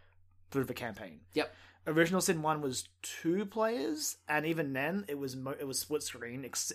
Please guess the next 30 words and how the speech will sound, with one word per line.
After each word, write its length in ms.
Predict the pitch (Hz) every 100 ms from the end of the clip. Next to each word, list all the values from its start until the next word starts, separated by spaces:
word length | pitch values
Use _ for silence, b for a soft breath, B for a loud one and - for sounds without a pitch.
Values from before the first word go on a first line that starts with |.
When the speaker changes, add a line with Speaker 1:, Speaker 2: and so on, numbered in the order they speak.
| -
Speaker 1:
and 140 | 156
even 240 | 156 170
if 80 | 156
you 80 | 147
played 200 | - 143
online, 580 | 131 120 123 147 202 208
it 100 | 139
still 220 | - 151
functioned 640 | 139 - 127 131 - 151
like 180 | 143 143
split 240 | - 156 147
screen. 440 | - 170 202 254
Speaker 2:
Right, 720 | 110 107 104 101 101 101 101 104
Speaker 1:
'Cause 120 | -
it 60 | 147
was 100 | 139
sort 100 | 160
of 60 |
Speaker 2:
okay. 80 | 143
Speaker 1:
like 100 | 135
they 100 | 135
sort 160 | 131 131
of 60 |
jerry-rigged 440 | - 135 135 131 127
it 80 | 127
together 300 | 120 127 131
to 40 |
run. 380 | 127 131 180 214 -
Speaker 2:
Right. 260 | 117 120 92
Speaker 1:
But 180 | 147